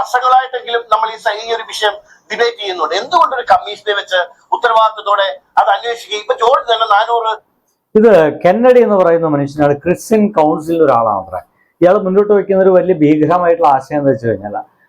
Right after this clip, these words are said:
Speaker 2: നമ്മുടെ കേരളത്തിൽ പിടിച്ച ഈ മയക്കുമരുന്ന് കേസുകളെല്ലാം ഒരുമിച്ച് കൂട്ടിയിട്ട് അതിൽ നിന്ന് ജാതി തിരിച്ച്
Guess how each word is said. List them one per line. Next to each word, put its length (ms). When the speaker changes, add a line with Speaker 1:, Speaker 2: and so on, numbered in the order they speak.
Speaker 2:
നമ്മുടെ 280
കേരളത്തിൽ 440
പിടിച്ച 220
ഈ 20
മയക്കുമരുന്ന് 560
കേസുകളെല്ലാം 680
ഒരുമിച്ച് 420
കൂട്ടിയിട്ട് 400
അതിൽ 320
നിന്ന് 200
ജാതി 400
തിരിച്ച് 280